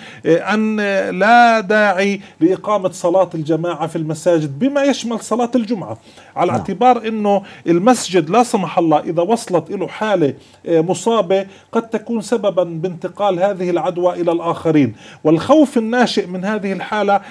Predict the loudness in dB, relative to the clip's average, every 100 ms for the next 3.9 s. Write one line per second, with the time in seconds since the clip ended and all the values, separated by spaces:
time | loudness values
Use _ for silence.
0 | -18 0 2 2 -4 -4 -2 0 -2 -2
1 | -2 -4 -2 -2 -4 -14 -16 -10 -6 -2
2 | -2 -2 -6 -4 -4 -4 -4 -4 -6 -6
3 | -2 -2 -2 -4 -2 2 6 4